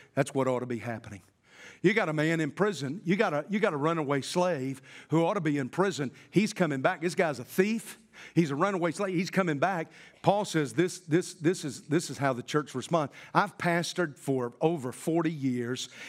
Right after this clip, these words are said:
and I've pastored guys, I've seen guys, I've been into prison, I've been in the federal prison, I've been in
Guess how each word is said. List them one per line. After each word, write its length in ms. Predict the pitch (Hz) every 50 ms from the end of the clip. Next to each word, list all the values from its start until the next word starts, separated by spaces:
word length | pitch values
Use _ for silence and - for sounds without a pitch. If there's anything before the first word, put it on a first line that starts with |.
| - -
and 140 | 160 151 156
I've 160 | 165 175 -
pastored 480 | - 170 165 165 160 - - 147 131 123
guys, 320 | 156 151 151 160 156 123
I've 180 | 135 131 120 -
seen 280 | - 175 175 175 175
guys, 280 | 147 151 156 165 160 127
I've 160 | 127 120 117
been 140 | 147 175 180
into 180 | 175 165 156
prison, 400 | 139 - - 165 165 156 135 143
I've 100 | 131 110
been 100 | 123 123
in 100 | 117 110
the 60 | 107 101
federal 360 | - - 185 180 151 170 165
prison, 320 | - - 160 - 147 165
I've 120 | 131 123 127
been 100 | 135 127
in 140 | 120 -